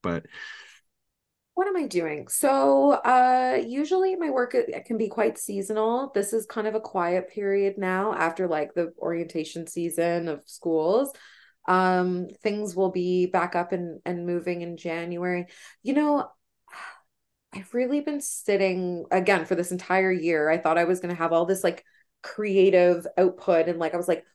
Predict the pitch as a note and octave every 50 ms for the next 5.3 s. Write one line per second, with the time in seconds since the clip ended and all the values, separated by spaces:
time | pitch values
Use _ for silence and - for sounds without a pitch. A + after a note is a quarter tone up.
0 | _ _ - - A3+ A3+ B3+ D4+ D#4 C#4+ C4 B3 B3 - - - - - G3 G3+
1 | F#3+ F3 D#3+ E3 - F#3+ G#3 G#3+ A3 A3 G#3 G3 F#3 F#3+ D#3 D#3+ C#3+ D3 C#3+ C#3+
2 | - - - - _ - - A3 A3 A3 A3 - A3 A3+ A#3+ B3+ C4+ C#4+ D4 D#4
3 | D#4 D4+ C#4+ - - - G3 G#3 G3+ G3 G3 - G#3 G3 G3 F3 - - E3+ E3+
4 | E3+ E3+ E3+ E3+ F3 F3 D#3 - - F#3 - F3 D#3 D#3+ D#3+ D#3+ E3+ E3 D#3+ D#3+
5 | D#3+ D#3+ D#3+ D#3+ D#3+